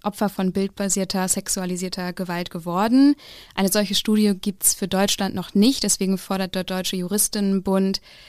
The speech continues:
äh, dringend eine solche empirische Forschung durchzuführen.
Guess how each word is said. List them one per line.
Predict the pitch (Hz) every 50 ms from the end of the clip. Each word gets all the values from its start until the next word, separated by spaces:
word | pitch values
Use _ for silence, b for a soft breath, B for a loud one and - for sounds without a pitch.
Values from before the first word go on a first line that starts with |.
| B B B B B B B B _
äh, | 196 175 175 180 170
dringend | 190 180 196 202 208 -
eine | 131 185 180 180
solche | 180 180 180 - -
empirische | 170 180 - 185 180 185 - - 175
Forschung | - - 185 180 - - 185 180 160
durchzuführen. | - 196 233 - - - - 170 - - - 165 165 170 185 220 247 269